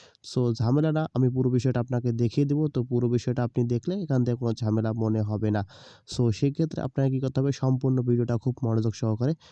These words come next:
কন্টিনিউ করতে হবে। কারণ আপনি যদি এখানে পাঁচ মিনিট থেকে সাত মিনিট সময় দেন, তাহলে কিন্তু এইখান থেকে আপনি ভালো একটি পরিমাণ অ্যামাউন্ট ইনকাম করতে পারছেন এবং আমরা এইখান থেকে বলতে পারি গ্যারান্টি সহকারে যে এটি হচ্ছে স্ট্রং প্রজেক্ট এবং এই প্রজেক্টটা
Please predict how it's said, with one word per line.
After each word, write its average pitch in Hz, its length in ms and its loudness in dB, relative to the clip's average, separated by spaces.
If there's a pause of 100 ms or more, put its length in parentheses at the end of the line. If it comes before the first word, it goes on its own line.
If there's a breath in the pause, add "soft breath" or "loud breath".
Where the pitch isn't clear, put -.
(220 soft breath)
কন্টিনিউ 113 380 0
করতে 107 260 -2
হবে। 101 200 0
কারণ 110 260 -2
আপনি 120 200 0
যদি 135 180 0
এখানে 135 300 2
পাঁচ 117 320 -4
মিনিট 131 220 0 (100)
থেকে 135 200 0
সাত 117 340 -2
মিনিট 127 260 0
সময় 123 300 0
দেন, 120 200 0
তাহলে 120 320 2
কিন্তু 117 220 0
এইখান 117 320 0
থেকে 131 160 -2
আপনি 135 220 2 (560 loud breath)
ভালো 110 260 2
একটি 139 260 0
পরিমাণ 123 440 0
অ্যামাউন্ট 117 440 2
ইনকাম 120 320 0
করতে 117 300 -2
পারছেন 117 400 -2
এবং 135 160 4 (100)
আমরা 120 300 0 (540 loud breath)
এইখান 131 360 2
থেকে 151 180 2 (140)
বলতে 131 200 0
পারি 131 200 0
গ্যারান্টি 120 400 0
সহকারে 127 420 0
যে 127 200 0
এটি 120 180 0
হচ্ছে 123 200 0 (160)
স্ট্রং 127 300 -2 (120)
প্রজেক্ট 139 380 2
এবং 131 180 2 (100)
এই 135 160 4
প্রজেক্টটা 131 560 0